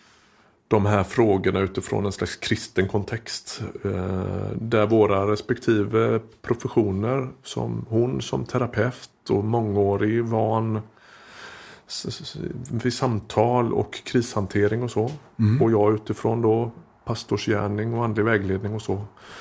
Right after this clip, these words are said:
Speaker 1: ska fundera över vad är det som vaknar i våra liv liksom, eh, av, ja, men, eh, skam, ehm, lust att härska.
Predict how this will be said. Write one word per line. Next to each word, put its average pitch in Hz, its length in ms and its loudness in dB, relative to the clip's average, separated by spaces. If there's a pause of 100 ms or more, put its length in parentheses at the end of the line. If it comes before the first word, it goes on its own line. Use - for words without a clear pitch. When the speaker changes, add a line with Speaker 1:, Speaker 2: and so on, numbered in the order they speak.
(500)
Speaker 1:
ska - 160 -2
fundera 110 420 8
över 95 360 6
vad 117 200 4
är 104 140 6
det 101 140 4
som 113 260 2
vaknar 127 600 2
i 131 40 2
våra 127 260 4
liv 98 460 2
liksom, 104 600 -2 (520)
eh, 101 400 -4
av, 95 500 0 (2500)
ja, - 200 2
men, - 100 -6 (840)
eh, - 320 -10 (140)
skam, 151 640 8 (800)
ehm, 92 600 -2 (760)
lust 117 440 2
att 107 140 2
härska. 117 520 0